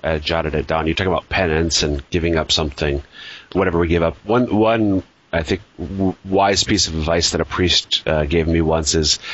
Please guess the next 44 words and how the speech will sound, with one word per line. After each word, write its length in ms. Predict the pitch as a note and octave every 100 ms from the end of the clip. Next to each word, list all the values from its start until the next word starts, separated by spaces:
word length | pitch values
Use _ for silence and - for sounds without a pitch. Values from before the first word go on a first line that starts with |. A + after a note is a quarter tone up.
| - - -
um, 420 | E2 D#2+ D2 C#2+ - - _ - - - - - _ _ _ _ -
<laughs> 560 | - - - - - -
when 220 | A#2 B2+
you're 300 | C#3 C#3+ C3 - _ _ _ _ _ - _ F#2
discerning 680 | A2 - D3 B2+ G#2 G2+ F#2+
what, 400 | G#2+ - - -
if, 160 | G#2+
if 120 | - A2
you're 80 |
going 160 | A2 C3
to 60 | B2
give 80 | G#2
s-, 160 | -
what, 200 | G#2 G2+
what 180 | G#2 A2
you're 100 | G#2+
going 160 | G2 F2+
to 60 |
give 140 | D#2+ C#2
up, 140 | C#2
or 140 | C#2
if 140 | - -
you're 80 | E2+
going 180 | F2
to 60 | E2+
give 120 | E2
something 340 | - D#2 D2+ D2+
up, 200 | C#2+ - - - - -
don't 240 | F3 G#3+ G#3+
give 140 | D3+
up 120 | C3+
something 380 | - A#2 A2+ A2
that's 200 | G#2 -
gonna 220 | B2 G#2+
make, 340 | G#2 G#2 G#2 - _ _ -
uh, 640 | G2+ G2 F#2+ F#2 F2+ F2 - _ -
life 300 | G#2+ A#2+ G2+
miserable 440 | A2 A#2 A#2 A2 A2
for 140 | G2
those 240 | G2+ G#2
around 380 | F#2 F2+ F#2 G2+
you. 180 | G#2+ B2+ -
<laughs> 240 | - -
So, 200 | -